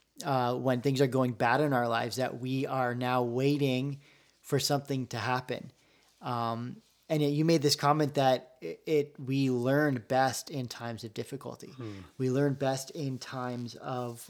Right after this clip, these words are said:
Speaker 1: of waiting, of being patient. Um, I know I talk with a number of people who are going through struggles and they're like, "I, I just, I just want it to be fixed. I just want it to
Speaker 2: Yep.
Speaker 1: be over.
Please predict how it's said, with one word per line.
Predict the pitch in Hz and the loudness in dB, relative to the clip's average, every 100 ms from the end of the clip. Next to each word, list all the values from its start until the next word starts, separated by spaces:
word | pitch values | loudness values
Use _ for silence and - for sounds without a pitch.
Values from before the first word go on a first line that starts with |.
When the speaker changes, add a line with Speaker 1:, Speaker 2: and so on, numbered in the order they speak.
| - | -10
Speaker 1:
of | 151 127 | -6 -4
waiting, | 117 117 143 160 110 - _ - | -2 -2 -2 -4 -8 -18 _ -8
of | 123 - | -8 -4
being | 135 117 120 | -4 -2 -4
patient. | - 123 135 160 156 - - - - - _ | -8 -6 -6 -6 -8 -14 -20 -20 -20 -20 _
Um, | 135 127 120 120 120 123 - - - | -2 2 2 0 -4 -10 -16 -14 -2
I | 139 | 6
know | 156 135 | 8 8
I | 139 | 6
talk | 139 147 147 156 | 4 4 4 2
with | 147 127 | 2 2
a | 143 | -2
number | 139 143 143 160 | -2 -2 2 2
of | 143 | 2
people | 156 143 143 | 0 0 2
who | 139 | 4
are | 135 123 - - - - - | 4 2 -2 -14 -20 -20 0
going | 139 139 | 4 4
through | 139 139 | 2 -2
struggles | - 135 139 139 117 | 2 4 4 2 2
and | 127 120 123 - | -2 -2 -6 -10
they're | 156 139 123 | -12 -8 -6
like, | 120 120 | -4 -4
"I, | 139 139 | -4 -4
I | 135 135 | -2 -4
just, | 110 139 - - | 2 0 0 -4
I | 143 | -6
just | 117 - | -4 -2
want | 123 120 | -2 -2
it | |
to | - | -6
be | 107 | -12
fixed. | - 143 - - - | -2 -2 -2 -6 -8
I | 117 | -8
just | - - | -6 -2
want | 127 123 | 0 0
it | 117 | -2
to | 120 | -4
Speaker 2:
Yep. | 110 | -4
Speaker 1:
be | |
over. | 117 139 131 117 | 0 2 2 0